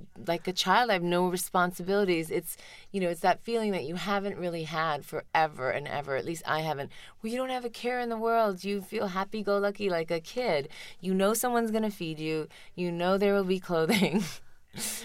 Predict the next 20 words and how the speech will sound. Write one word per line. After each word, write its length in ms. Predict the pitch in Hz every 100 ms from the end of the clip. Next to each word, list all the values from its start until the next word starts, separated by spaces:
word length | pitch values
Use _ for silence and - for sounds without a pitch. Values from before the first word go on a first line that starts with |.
| 220 -
And 400 | 185 185 185 202
you 60 |
don't 140 | 262 220
really 180 | 226
have 140 | 226 208
anything 320 | 202 190 185
to 80 | 185
do 200 | 214 202
except 440 | 175 180 185 175
go 140 | 175 175
to 60 |
the 100 | 175
temple 480 | 170 175 180 185 175
or 100 | 160
the 100 | 156
beach 340 | 156 170 175 170
or 40 |
the 80 | 156
vegetable 480 | 170 180 175 170 139
market. 440 | 139 123 123 -